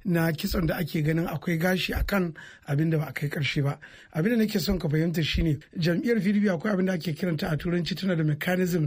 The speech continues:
na magance matsalolinta cikin gida. To, sai aka samu wasu na ƙoƙarin yin kutse daga waje domin biyan buƙatu, ko domin neman wata, ah, buƙatar da suke da ita, ko don wargaza jam'iyya, ko don haddasa wani rudani,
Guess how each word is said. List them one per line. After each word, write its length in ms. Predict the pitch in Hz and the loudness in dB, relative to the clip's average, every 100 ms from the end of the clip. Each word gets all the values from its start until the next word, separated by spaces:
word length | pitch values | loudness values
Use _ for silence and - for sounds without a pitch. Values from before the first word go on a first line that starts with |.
| 151 | 2
na 180 | 180 214 - - | 2 -2 -8 -2
magance 520 | 175 202 214 185 165 | 2 4 4 2 0
matsalolinta 480 | 170 - 180 180 147 | -2 0 0 0 -2
cikin 260 | - - 143 | -6 -2 0
gida. 220 | 139 135 - - - - | 2 0 -4 -20 -20 -6
To, 80 | 151 | -2
sai 160 | 196 | 0
aka 120 | 196 185 | 0 0
samu 280 | 180 160 | 0 0
wasu 200 | 170 160 | 0 0
na 100 | 185 | -2
ƙoƙarin 480 | 160 185 147 175 175 | 0 -2 -2 0 2
yin 160 | 160 139 | 2 0
kutse 380 | - 151 - 185 | -2 -4 0 0
daga 160 | 156 | 0
waje 380 | 143 139 196 269 - - - - | 0 0 0 -2 -6 -20 -20 -8
domin 320 | 196 170 185 185 | -2 2 2 2
biyan 220 | 190 160 | 2 2
buƙatu, 580 | 139 - 143 - 220 311 - - _ | 0 -2 -6 -2 -2 -2 -8 -20 _
ko 160 | - 185 | -2 2
domin 300 | 175 165 170 | 2 2 2
neman 360 | 180 185 185 180 | 2 2 2 0
wata, 500 | 175 190 180 180 170 - - - | 0 0 0 0 -4 -12 -20 -4
ah, 260 | 147 139 | 0 0
buƙatar 520 | 139 143 - 208 202 170 | 0 -2 0 0 0 0
da 80 | 151 | 0
suke 220 | - 180 | -2 -2
da 60 | 151 | -2
ita, 180 | 156 156 | -4 -4
ko 140 | 170 | -2
don 120 | 185 202 | 0 2
wargaza 320 | 214 190 180 | 2 0 0
jam'iyya, 480 | 165 165 233 226 196 - - - _ | 0 0 2 0 0 -6 -20 -20 _
ko 160 | - 220 | 0 2
don 120 | 220 | 2
haddasa 540 | - 262 233 233 - | 0 -2 2 2 2
wani 160 | 170 185 | 0 2
rudani, 560 | 180 151 202 226 247 | 2 0 2 2 2